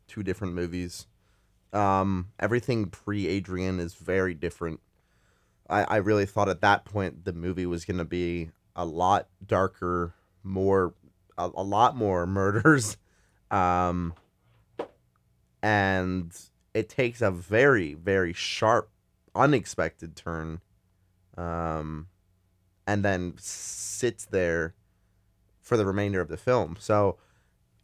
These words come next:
yeah, I, I, I, I think, I mean, obviously, I don't think this is a perfect film, you know? <laughs> It wasn't a five star. <laughs> So I have issues with it as well, and I think some of it is maybe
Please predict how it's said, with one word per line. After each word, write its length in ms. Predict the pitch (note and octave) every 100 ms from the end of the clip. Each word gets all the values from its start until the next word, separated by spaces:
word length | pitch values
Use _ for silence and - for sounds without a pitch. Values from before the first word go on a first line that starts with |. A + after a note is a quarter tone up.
| _
yeah, 440 | A#2+ C#3 B2+ D#2+ -
I, 160 | G#2 A2
I, 160 | - C3 -
I, 100 | D3+ -
I 60 |
think, 320 | D3+ F3 E3 D3+
I 40 |
mean, 160 | B2 A#2
obviously, 580 | A#2 A2+ - G#2 F#2+ G2+ _ _ _ _ _ _ _ -
I 60 |
don't 200 | G2 F#2+
think 160 | - E2+
this 80 | E2+
is 80 | F2
a 60 |
perfect 300 | - F2 E2+
film, 260 | - D#2+ G2 - _ _ _ -
you 100 | E2+
know? 200 | E2 G#2 A#2
<laughs> 100 | A#2+ G#2+ _ _ _ -
It 60 |
wasn't 180 | F#2 F#2+
a 60 | F2+
five 300 | G2 F2+ E2+
star. 380 | F2+ E2+ F#2 - -
<laughs> 120 | B2+ C3 _ _ _
So 260 | - A2 F#2
I 100 | G2
have 240 | A2 F#2
issues 400 | E2+ F#2+ - F2
with 160 | F2+ -
it 80 | D#2+
as 160 | D#2+
well, 240 | A2+ D#3 B2
and 80 | F2+
I 80 |
think 320 | F#2 F2+ D#2 -
some 160 | G2
of 100 | E2+
it 160 | E2+ -
is 280 | E2+ D#2+ -
maybe 460 | F3+ D#3 B2+ G#2+